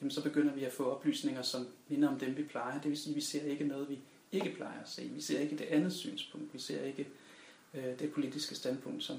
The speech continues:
vi ikke har. Og det, øh, øh, er blevet kaldt, øh, for, øh, en, en boble. Altså, vi er simpelthen inde i en boble, øh, hvor vi kun møder os selv, kan man sige.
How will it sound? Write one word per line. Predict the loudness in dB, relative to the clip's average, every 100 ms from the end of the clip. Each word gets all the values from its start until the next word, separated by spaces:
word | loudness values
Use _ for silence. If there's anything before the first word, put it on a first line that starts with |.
| -6
vi | 2 8
ikke | 8 6
har. | -4 -8 -8 -8
Og | -2
det, | -2 -2 -10 -20 -20 -20 -14 -6
øh, | -4 -4 -8 -18 -20 -20 -12 -6
øh, | -4 -4 -6
er | -6 -2
blevet | -2
kaldt, | 0 0 0 -2 -6 -6 -10 -8
øh, | -6 -8 -14
for, | -10 -2 -2 -2 -10 -8 -6
øh, | -6 -6 -10 -12 -18 -20 -20 -20 -20 -10 -8 -8 -12 -6
en, | -4 -4 0
en | 2 4
boble. | 6 4 2 -4 -4
Altså, | -4 -2
vi | -2
er |
simpelthen | -2 0 2 6
inde | 8
i | 8
en | 6 2
boble, | 0 0 -6 -10 -20 -20 -20 -16 -4
øh, | -2 0 -2 -2 -6 -8 -12 -14 -6
hvor | -2
vi | 0 0 -4 -12 4
kun | 6 8
møder | 8 4
os | 2
selv, | 0 -2 -4
kan | -8
man | -8
sige. | -8 -8